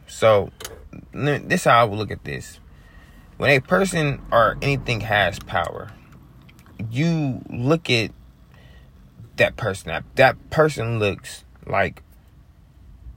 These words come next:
they're absolutely strong.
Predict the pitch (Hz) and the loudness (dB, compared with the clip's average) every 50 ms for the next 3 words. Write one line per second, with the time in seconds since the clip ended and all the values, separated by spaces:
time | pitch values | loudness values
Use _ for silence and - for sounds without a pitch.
0 | - - - - - - - - _ _ _ - - - _ - - - - - | -20 -20 -20 -20 -20 -20 -20 -20 _ _ _ -20 -20 -20 _ -20 -20 -20 -20 -20
1 | - - - - - - - - - - - - - 113 107 98 - - 101 - | -20 -20 -20 -16 -14 -14 -14 -14 -16 -20 -18 -10 -4 0 0 2 2 2 0 0
2 | - 113 101 92 82 80 87 87 - - 123 120 117 117 113 113 110 110 | 0 -2 -4 -4 -6 -6 -8 -8 -4 2 4 6 6 8 6 6 4 0